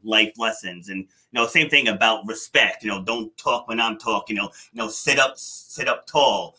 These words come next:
you know, and when you talk, speak with, with authority, like, like, be assertive, you know, teaching them how to be confident, you know, the difference between confidence and cockiness,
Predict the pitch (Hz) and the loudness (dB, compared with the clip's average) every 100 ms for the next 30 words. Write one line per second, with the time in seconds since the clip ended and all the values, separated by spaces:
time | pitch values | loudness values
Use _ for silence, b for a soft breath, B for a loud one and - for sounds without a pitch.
0 | b - 110 110 107 117 113 104 131 131 | b -8 0 0 2 0 0 -2 -4 -4
1 | 123 - 147 110 - - - - 143 - | -6 0 2 2 -2 -12 -6 0 0 0
2 | 139 120 127 117 - 151 117 95 98 101 | -4 -4 -6 -8 0 2 2 0 -6 -6
3 | 101 113 101 95 139 127 - 147 131 98 | -6 -6 -6 -2 0 0 -2 0 0 0
4 | 82 80 b b b b 101 101 - 156 | -6 -14 b b b b -6 -4 2 2
5 | 156 135 123 - 135 113 110 - 147 135 | 2 -4 -4 -2 -2 0 -2 0 2 2
6 | - 120 110 110 _ _ 120 107 107 113 | 0 -2 -2 -8 _ _ -4 -2 -2 2
7 | 156 147 117 127 151 127 110 139 127 123 | 2 0 -6 -6 2 2 2 2 2 2
8 | 120 110 110 - 135 127 113 98 85 - | -2 -2 -4 2 4 4 0 -2 -4 -10